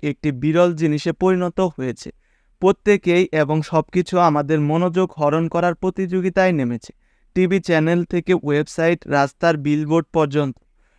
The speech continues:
মার্কেটারদের দ্বারা সর্বশেষ মনস্তাত্ত্বিক কৌশলগুলো প্রয়োগ করা হচ্ছে। মনোযোগ আকর্ষণ করতে আমাদের মস্তিষ্কের রাইট বাটনে চাপ দেওয়ার চেষ্টা চলছে।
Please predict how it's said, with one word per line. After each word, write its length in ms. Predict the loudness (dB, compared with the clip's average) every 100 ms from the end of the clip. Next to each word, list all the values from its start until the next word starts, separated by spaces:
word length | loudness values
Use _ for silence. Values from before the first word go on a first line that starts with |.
| _ -4
মার্কেটারদের 1000 | 2 2 2 -2 2 2 2 0 -2 0
দ্বারা 300 | 0 2 0
সর্বশেষ 840 | -2 -4 -2 -4 -6 -4 -4 -4
মনস্তাত্ত্বিক 960 | -4 -2 -2 -4 -6 -4 -4 _ 0 0
কৌশলগুলো 760 | 0 -2 -2 0 0 0 -2 -2
প্রয়োগ 380 | -2 -2 0 0
করা 240 | 2 2
হচ্ছে। 440 | 0 -6 -12 -16 -20 _ _ _ 0
মনোযোগ 460 | 0 2 0 -2 0
আকর্ষণ 560 | -2 0 -2 0 -2
করতে 420 | 0 -2 -2 0 2
আমাদের 440 | 2 -2 -2 -2
মস্তিষ্কের 960 | 0 -4 -4 -2 -2 -4 -2 0 0 0
রাইট 360 | -2 0 -2 0
বাটনে 480 | 2 2 2 -2 -2 -4
চাপ 280 | 0 2 2
দেওয়ার 360 | -2 0 0 -2
চেষ্টা 380 | -4 -4 -2 -2
চলছে। 460 | -2 -4 -6 -18